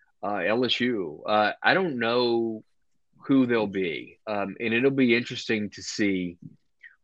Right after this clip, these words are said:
what will happen there, because I know that, uh, they have plans maybe to, they, they know that they're, they're going to need to enhance things,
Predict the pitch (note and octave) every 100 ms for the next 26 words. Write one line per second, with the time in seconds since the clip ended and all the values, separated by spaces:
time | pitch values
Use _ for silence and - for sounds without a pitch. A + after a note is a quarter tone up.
0 | - A2 G2+ G2+ G2 F2+ E2+ C#2+ A1 -
1 | A#2 F#2+ A2+ G#2 G2+ - - _ _ _
2 | _ G#2+ G#2+ G#2+ A2 A2 G#2 G2 F2+ -
3 | G2 F#2+ F#2 F2+ - G#2 G2 G2+ G2 F#2
4 | - _ - G2+ F#2+ F#2+ F#2+ F#2+ F#2+ F#2
5 | F#2+ F2+ F#2 _ _ _ - - - G#2
6 | G2 F#2+ F#2 F#2 F#2+ _ _ - G#2+ A2
7 | A2 A2 G#2+ G#2+ G#2+ A2 G#2+ G#2 G#2 G2
8 | G2 G2 F#2+ G2+ F#2+ F2+ F#2 F2+ - -
9 | F#2 F#2+ G2+ -